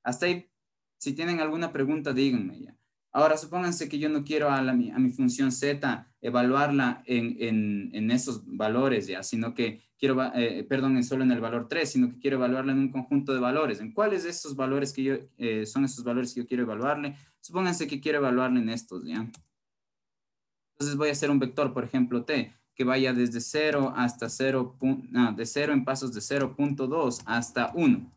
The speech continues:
¿ya? Entonces yo ya les había mencionado que, eh, esta notación de aquí, ¿qué significa, no? Miren, si yo escribo un vector de esta forma, lo que estoy diciendo es que,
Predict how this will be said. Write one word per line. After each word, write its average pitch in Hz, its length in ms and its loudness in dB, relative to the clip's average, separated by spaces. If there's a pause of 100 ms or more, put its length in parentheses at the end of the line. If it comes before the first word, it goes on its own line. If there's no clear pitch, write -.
¿ya? 117 280 -4 (340)
Entonces 156 520 -4
yo 165 400 2
ya 156 120 2
les 147 140 0
había 143 200 2
mencionado 139 560 2
que, 139 420 2 (280)
eh, 117 280 0
esta 143 220 -2
notación 139 420 2
de 131 80 4
aquí, 135 180 -6
¿qué 131 100 -2
significa, 127 520 2
no? 92 140 -2
Miren, 110 320 -2
si 123 160 -4
yo 127 340 2 (280)
escribo 147 360 0
un 147 80 4
vector 139 340 0
de 135 60 0
esta 135 200 -6
forma, 139 360 2
lo 110 120 -4
que - 40 -18
estoy 131 200 -4
diciendo 131 380 0
es 127 120 -8
que, 123 260 -2